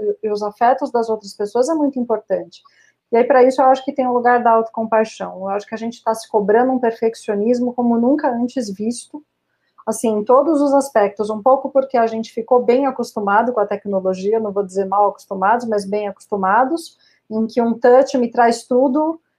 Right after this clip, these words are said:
é, e isso é muito positivo, se a gente puder,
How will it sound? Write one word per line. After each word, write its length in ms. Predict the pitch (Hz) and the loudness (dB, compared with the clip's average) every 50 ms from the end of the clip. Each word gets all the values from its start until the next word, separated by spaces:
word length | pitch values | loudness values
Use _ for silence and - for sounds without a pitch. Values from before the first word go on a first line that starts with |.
| _ _ _ | _ _ _
é, 360 | 208 208 208 202 202 202 202 | -2 0 2 2 0 0 -2
e 140 | 220 220 233 | 0 0 0
isso 180 | 269 269 - 302 | 0 0 2 2
é 60 | 277 | 2
muito 280 | 262 254 285 349 349 339 | 4 4 4 2 2 2
positivo, 540 | 320 277 226 247 240 - - 269 285 294 403 | 0 0 0 -2 -6 -6 -6 -6 -4 -4 -4
se 100 | 415 349 | -4 -4
a 20 | 277 | -4
gente 240 | 240 240 240 - | -4 -4 -6 -6
puder, 560 | - - 220 208 214 233 240 262 285 - - | -6 -6 -2 2 4 4 6 4 4 2 0